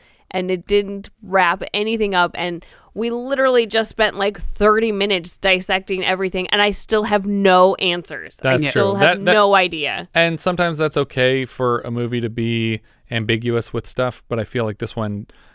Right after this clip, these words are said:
Speaker 2: does it in such a way that literally any kill in the movie could be five different people.
Speaker 1: And it just makes me mad. It doesn't make me like it.
Speaker 2: Yeah.
Speaker 1: So I have it very low 'cause I really don't care to see it again. Though I am curious when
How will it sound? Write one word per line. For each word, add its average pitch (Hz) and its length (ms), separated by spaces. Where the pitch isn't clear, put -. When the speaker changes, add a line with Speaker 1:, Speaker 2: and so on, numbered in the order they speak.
Speaker 2:
does 117 200
it 120 80
in 110 80
such 120 200
a 123 60
way 113 140
that 110 160
literally 117 600
any 113 220
kill 113 300
in 107 60
the 104 60
movie 107 280
could 110 160
be 104 100
five 98 400
different 98 300
people. 104 520
Speaker 1:
And 339 120
it 370 100
just 381 160
makes 381 220
me 370 140
mad. 262 540
It 180 80
doesn't 269 200
make 320 120
me 294 140
like 165 400
it. - 300
Speaker 2:
Yeah. 110 280
Speaker 1:
So 226 520
I 208 100
have 233 200
it 185 120
very 180 340
low 123 280
'cause 185 160
I 180 60
really 180 440
don't 170 600
care 156 240
to 156 80
see 147 160
it 143 80
again. 143 520
Though 185 120
I 185 80
am 196 200
curious 151 680
when 151 340